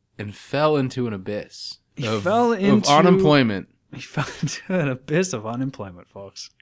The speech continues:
Speaker 2: And that is the heartwarming sto-, heartworm story.
Speaker 1: <laughs> Oh, I forgot to mention he had heartworms, too.
Speaker 2: <laughs> That's a dog disease. That is really sad for him.
Speaker 1: Yes.
Speaker 2: Oh, God, we gotta go.
Speaker 1: Okay.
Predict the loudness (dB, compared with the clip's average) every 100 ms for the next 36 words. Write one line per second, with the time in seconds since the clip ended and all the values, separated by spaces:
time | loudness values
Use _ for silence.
0 | _ -8 -4 -2 -2 -4 -8 -6 -6 -8
1 | -12 -14 -6 -4 -4 -4 -4 -2 -4 -6
2 | -14 -6 2 2 2 2 2 0 -4 -12
3 | -14 -10 -4 2 4 4 4 0 -2 -4
4 | -2 -4 -6 -12 -18 -4 4 6 4 2
5 | 0 0 0 -4 -4 -4 -2 2 2 4
6 | 2 2 4 4 6 4 0 -2 -4 0
7 | 2 4 2 -2 2 2 2 -2 0 2
8 | 4 2 0 -2 -2 -4 -8 -14 -2 4
9 | 6 6 6 6 6 6 2 0 0 -2
10 | -4 -6 -2 2 2 2 -4 -12 -18 -20
11 | -6 2 2 2 -2 -2 0 0 0 0
12 | -2 -8 -10 -12 -4 -2 -2 -2 -4